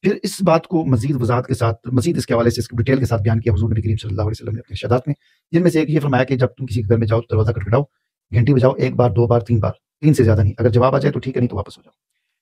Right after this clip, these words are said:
एक और अहम हिदायत ये थी कि जब किसी के घर जाओ, दरवाज़ा खटखटाओ तो उसके दरवाजे के सामने इंतजार ना करो, एक साइड पे होकर खड़े हो, क्योंकि सामने जब तुम खड़े होगे दरवाज़ा खुलेगा, एकदम तुम्हारी नज़र अंदर पड़ेगी, तो असल जो मकसद है वो फौत हो जाएगा। जिस्म तुम्हारा बाहर है लेकिन नज़र तुम्हारी अंदर चलेगी, तो privacy जो जिसकी थी वो खत्म होगी, तो मकसद फौत हो जाएगा।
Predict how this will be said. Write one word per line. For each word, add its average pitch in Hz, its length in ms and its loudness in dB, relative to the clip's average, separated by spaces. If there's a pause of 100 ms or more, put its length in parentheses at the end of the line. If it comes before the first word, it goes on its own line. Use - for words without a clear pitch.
एक - 120 6
और 202 100 6
अहम 190 100 6
हिदायत 143 260 2
ये 151 100 -4
थी 151 80 -2
कि - 80 -4
जब - 160 -4
किसी - 220 -14
के 123 80 -2
घर 123 120 2
जाओ, 120 160 0
दरवाज़ा 117 240 0
खटखटाओ 110 300 -2
तो - 80 -10
उसके - 180 -12
दरवाजे 120 240 0
के 143 80 0
सामने 156 300 0
इंतजार 117 280 -2
ना 113 120 -4
करो, 123 260 -2
एक - 80 -20
साइड 156 260 0
पे 135 60 0
होकर 113 180 -4
खड़े 92 100 0
हो, 98 60 -2 (520)
क्योंकि 175 260 4 (160)
सामने 165 260 2
जब 165 120 2
तुम 160 100 0
खड़े 151 160 2
होगे 151 140 4
दरवाज़ा 135 260 4
खुलेगा, 139 360 2
एकदम 127 220 0
तुम्हारी 117 220 2
नज़र 123 160 4
अंदर 120 160 0
पड़ेगी, 123 300 0 (400)
तो 151 60 -6 (100)
असल 185 140 2
जो 160 120 6
मकसद 151 220 0
है 156 60 4
वो 127 60 0
फौत 120 180 2
हो 113 60 4
जाएगा। 104 200 -2
जिस्म 123 200 -2
तुम्हारा 143 220 6
बाहर 151 140 4
है 156 60 4
लेकिन 127 180 0
नज़र 160 120 0
तुम्हारी 135 200 0
अंदर 131 120 0
चलेगी, 127 260 0
तो - 100 -8 (140)
privacy 123 340 4
जो 131 140 -6
जिसकी 107 240 -18
थी - 140 -8
वो 123 60 -4
खत्म 123 220 -4
होगी, 107 160 0
तो - 400 -6
मकसद 123 180 0
फौत 113 200 -4
हो 104 60 -6
जाएगा। - 200 -6